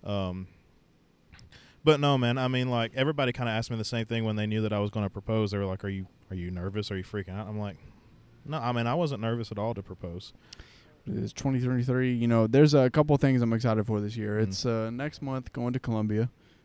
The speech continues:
Speaker 2: with Hannah.
Speaker 1: Really?
Speaker 2: Obviously. Uh, yeah, we're going to Columbia together. And then, uh, the next thing I'm most, most excited for is, uh, you know, going to your wedding.
Speaker 1: Yeah.
Speaker 2: So,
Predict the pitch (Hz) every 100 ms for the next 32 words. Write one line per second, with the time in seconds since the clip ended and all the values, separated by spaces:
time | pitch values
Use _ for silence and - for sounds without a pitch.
0 | _ - 107 113 107 107 107 - 147 110
1 | 139 202 156 104 92 107 117 - - -
2 | - - 113 110 110 110 104 113 127 131
3 | 143 135 110 110 110 110 107 110 127 -
4 | - 113 113 113 113 113 113 113 110 113
5 | - - - - - - - - - 160
6 | 117 110 107 110 117 - 120 117 113 117
7 | 127 - - 127 131 127 - 139 131 113
8 | 110 120 113 113 117 117 113 120 - -
9 | _ _ - - - 120 120 120 117 123
10 | 120 117 107 107 101 101 - 95 95 -
11 | - - - - - -